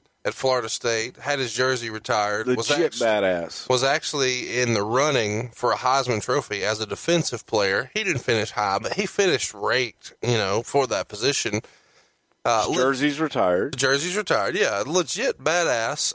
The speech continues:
Speaker 1: And the first ever black world champion in the history of pro wrestling. And now you guys are gonna get him and put him in the dumbest fucking gimmick in the history of gimmicks.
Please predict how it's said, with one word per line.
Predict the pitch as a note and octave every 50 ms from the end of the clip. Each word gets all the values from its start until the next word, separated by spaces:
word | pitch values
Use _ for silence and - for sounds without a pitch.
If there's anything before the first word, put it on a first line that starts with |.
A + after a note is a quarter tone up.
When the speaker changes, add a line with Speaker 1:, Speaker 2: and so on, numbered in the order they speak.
| -
Speaker 1:
And | - F3+ G3 A3
the | G#3+
first | - - - A3 B3+ C4 - -
ever | - F#3 A3 A#3 G3 G3 F#3+ F#3 F#3+ F#3+ F3+ - _ _ _ _ _ _ _ _ _ _ _ _ -
black | A2 A#2 C3 C#3+ D#3+ F3 F#3+ - -
world | F3 F#3 G3 F#3 -
champion | - - F#3 G3+ G#3 - E3+ D#3+ D#3
in | E3 D#3
the | C#3
history | B2 - E3+ F#3+ F#3+ - - E3+ D#3
of | D#3+ D3+
pro | - F3 F3 E3 D#3+
wrestling. | D#3 D#3 F3+ F3 - - C3+ A#2+ A#2 A#2+ C3 -
And | - C3+ C3+
now | C3+ B2+
you | B2+ C3 D#3+ A#3 A#3
guys | A#3 G#3 F#3 D3+ C#3+
are | C#3
gonna | C3 C#3 B2 A#2+
get | A2 A2 A2 G#2+ G#2
him | A2 A2+ E3+ F#3 - _ _ _ _ _ _ _ _ _ _
and | - A#2+ -
put | - D#3+ E3
him | D#3 D3 C#3
in | C3 B2
the | B2 B2+ A#2+
dumbest | - - C3+ C#3+ E3+ G3 G3+ - -
fucking | - - F3+ E3 D#3+ - F3+ E3+ F3 E3
gimmick | C#3 C3 A#2+ A2 A#2 C3 C#3 - -
in | A#2+ A2+
the | G#2+
history | G2+ B2+ C3 C#3 - - - E3 D#3+ E3 F3+ D#3+ -
of | - B2+ C3 B2 B2+ B2+
gimmicks. | B2+ B2+ G#2+ A2 C#3+ - - - - - - -